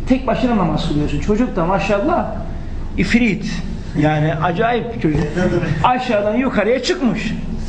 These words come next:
Senin de yanına geliyor. Hanımın da mutfakta yemek hazırlıyor. Akşam yemek yiyeceksiniz.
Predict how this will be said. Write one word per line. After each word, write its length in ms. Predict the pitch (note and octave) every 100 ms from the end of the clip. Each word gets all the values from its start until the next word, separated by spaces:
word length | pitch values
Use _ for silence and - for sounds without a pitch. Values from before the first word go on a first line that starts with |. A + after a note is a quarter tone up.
| - - - - - - -
Senin 320 | - C4 C4
de 40 | E4
yanına 340 | C#4 C4+ C4+
geliyor. 340 | G#3 F3 G3+ F#3+
Hanımın 380 | G3+ B3 C4+ B3
da 180 | C4 C4
mutfakta 420 | A#3+ - A#3 A3 B3+
yemek 300 | C4 C4 G#3+
hazırlıyor. 400 | F#3 G3 A#3+ G#3+
Akşam 240 | G#3 A#3+
yemek 280 | A#3 C#4 -
yiyeceksiniz. 640 | F3+ D#3+ - C#3 A#2+ -